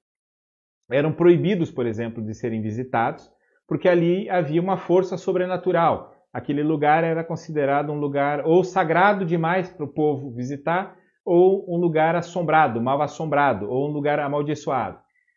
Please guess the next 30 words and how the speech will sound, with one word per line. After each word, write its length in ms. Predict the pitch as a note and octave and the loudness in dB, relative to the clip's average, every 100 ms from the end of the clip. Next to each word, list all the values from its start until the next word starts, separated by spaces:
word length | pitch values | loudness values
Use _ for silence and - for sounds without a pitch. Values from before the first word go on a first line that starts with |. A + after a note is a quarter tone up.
| _ | _
Então 220 | D3 E3 | -4 0
eles 160 | F3 F#3+ | 2 0
estabeleciam 800 | G3 G3+ F3+ F3+ E3+ - F3+ E3+ | -2 0 2 2 0 -2 -4 -4
uma 140 | C#3+ | -4
determinada 580 | B2+ B2 C#3 B2+ A#2+ A#2+ | -6 -6 -6 -4 -4 -4
situação, 640 | B2 B2+ D3 - D#3 F3+ G#3 | -6 -10 -10 -10 -8 -6 -6
colocavam 460 | G3+ D3 C#3 C3 | -4 -6 -4 -4
os 80 | B2 | -4
limites, 460 | C3 C#3 D3+ - - | -6 -4 -4 -6 -8
ninguém 260 | D3+ D3+ | -4 -4
podia 240 | E3 C3 C#3 | -4 -4 -4
ultrapassar 560 | C#3 C3+ C3+ A#2+ B2+ | -4 -6 -8 -6 -6
aquela 240 | A#2 A#2 A2 | -6 -8 -10
situação, 560 | - A2+ C3 - F3+ | -10 -10 -8 -6 -6
aquela, 360 | E3 - B2 A#2+ - | -4 -4 -4 -4 -8
aquela 320 | G#2+ A#2+ A2+ | -12 -8 -6
fronteira, 460 | A2 C3 B2 D3 F3 | -6 -8 -6 -6 -6
aqueles 260 | D#3+ A#2+ A2+ | -6 -8 -6
limites 380 | A2+ A#2+ C3+ | -6 -6 -8
que 80 | - | -10
eles 100 | G#2 | -10
estabeleciam, 600 | G#2+ A#2 B2 C#3 C3+ F3+ G3 _ _ _ _ | -8 -6 -6 -6 -6 -6 -6 _ _ _ _
e 160 | F3+ F3+ | -4 -2
isso 160 | F#3+ G3+ | 0 -2
era 140 | F3+ | -2
chamado 440 | - E3 E3 D#3+ | -4 -2 -2 -2
de 120 | D#3 E3 | -2 0
lei 200 | D#3 E3 | 0 0
de 100 | E3+ | -2
Capu. 480 | E3+ D#3+ E3 D#3+ | -4 -2 0 0